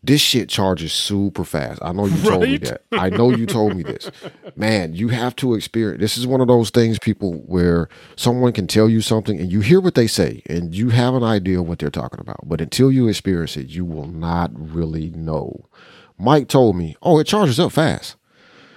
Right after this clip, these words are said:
Speaker 1: It's like, "Okay, but, you know, my watch probably charges slow as shit 'cause it's old."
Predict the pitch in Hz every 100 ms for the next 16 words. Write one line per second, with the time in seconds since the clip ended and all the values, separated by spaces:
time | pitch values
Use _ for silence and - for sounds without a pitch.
0 | _ - - 214 - 104 135 160 _ _
1 | - 131 127 139 143 123 - 117 107 120
2 | 117 92 - 110 98 - - 85 78 71
3 | 143 110 65